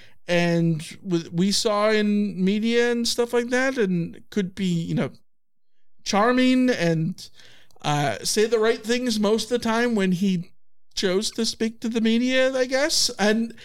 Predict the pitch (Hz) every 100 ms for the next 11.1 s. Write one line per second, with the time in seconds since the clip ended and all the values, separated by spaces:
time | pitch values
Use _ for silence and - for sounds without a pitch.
0 | - - - - 233 277 320 320 320 -
1 | 330 359 453 415 - - - 214 226 220
2 | 214 - 277 277 262 240 - - - -
3 | - - - - - 247 277 302 311 240
4 | 247 254 226 214 208 233 254 - 214 214
5 | - - 240 233 220 214 220 214 202 190
6 | 202 208 202 - - 185 160 156 175 -
7 | - - - - - 165 - 170 170 -
8 | - 170 170 196 - - 190 160 156 143
9 | 120 - - - - - - - - -
10 | - 170 170 165 151 160 156 165 156 151